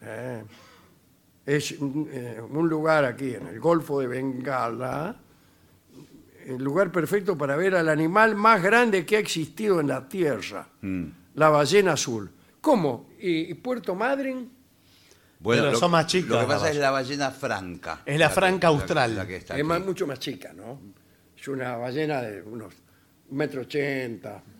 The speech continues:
Speaker 3: No, bueno, ese es un, un ballenato.
Speaker 1: Bueno,
Speaker 2: La ballena
Speaker 1: llámele como quiera.
Speaker 2: azul me parece que es la de Moby Dick.
Speaker 1: Bueno, eh, después está el encuentro con delfines en Mozambique.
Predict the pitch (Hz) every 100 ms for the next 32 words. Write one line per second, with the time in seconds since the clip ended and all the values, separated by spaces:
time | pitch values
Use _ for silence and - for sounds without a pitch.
0 | - 156 156 160 135 120 127 185 156 143
1 | 131 127 131 120 120 127 151 123 98 -
2 | - _ - _ - - 143 117 - 92
3 | 110 151 160 160 160 147 131 127 147 117
4 | 87 71 117 - 170 175 139 143 135 131
5 | 123 110 104 107 101 101 107 - - -
6 | - 117 107 92 90 87 _ _ _ _
7 | - 156 180 240 170 180 196 180 175 160
8 | 196 180 170 165 143 143 175 170 139 131
9 | 123 - 123 156 175 117 -